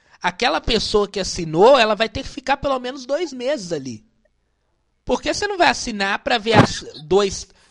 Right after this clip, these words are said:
três episódios e cancelar. Você vê o três episódios, você gostou da série,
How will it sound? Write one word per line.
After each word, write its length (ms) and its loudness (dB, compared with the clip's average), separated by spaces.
três 420 0
episódios 800 -2
e 60 -6
cancelar. 720 -4
Você 220 -6
vê 140 2
o 80 4
três 380 0
episódios, 580 0
você 280 -2
gostou 400 0
da 160 -6
série, 560 0